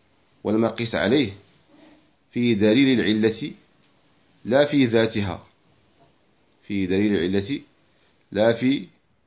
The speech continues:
ذاتها. أقول قولي هذا وأستغفر الله لي ولكم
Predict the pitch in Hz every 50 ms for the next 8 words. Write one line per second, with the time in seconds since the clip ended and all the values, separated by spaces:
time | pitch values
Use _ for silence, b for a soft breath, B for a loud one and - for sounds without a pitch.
0 | _ _ - 98 95 110 107 104 104 - 98 90 82 76 - _ _ _ _ _
1 | _ _ _ _ _ _ _ _ _ _ _ _ _ _ _ _ _ _ _ _
2 | _ _ _ _ _ _ _ _ _ _ _ _ _ _ _ _ _ _ _ 226
3 | 226 _ _ _ 214 214 _ _ _ _ _ _ _ _ _ _ _ _ _ _
4 | - - - - 135 135 120 110 107 107 123 117 110 107 110 104 92 104 104 101
5 | 98 95 95 92 90 87 87 - 107 - - - 107 92 82 - - 98 90 90
6 | 90 90 92 95 107 123 117 110 104 92 98 117 113 110 104 107 107 107 - -
7 | 123 123